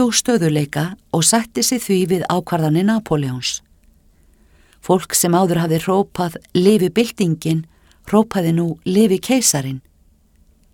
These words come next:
Napóleon þyrsti í fleiri sigra og ennþá stærri lönd. Velgengni hans hélt áfram í hverjum bardaganum á eftir öðrum. Hann virtist vera ósigrandi.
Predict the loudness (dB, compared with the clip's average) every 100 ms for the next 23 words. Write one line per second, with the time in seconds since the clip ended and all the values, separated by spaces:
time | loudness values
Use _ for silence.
0 | _ _ _ _ _ _ 2 4 4 0
1 | 2 -2 -2 -2 0 -2 -2 -2 -2 2
2 | 2 4 2 0 0 0 -4 -8 _ -4
3 | -2 2 0 0 -2 -2 0 0 0 0
4 | -2 -2 -8 -20 _ _ _ _ _ _
5 | _ _ -2 2 2 0 0 0 0 0
6 | -2 -4 -6 -4 0 0 -2 -2 -2 -2
7 | -2 2 2 2 0 -2 -2 0 2 0
8 | 0 -4 -4 -2 -2 -6 -10 -14 _ _
9 | _ _ _ _ _ _ -2 2 2 0
10 | -4 -4 -2 -2 0 0 0 0 -2 -4
11 | -6 -10 -16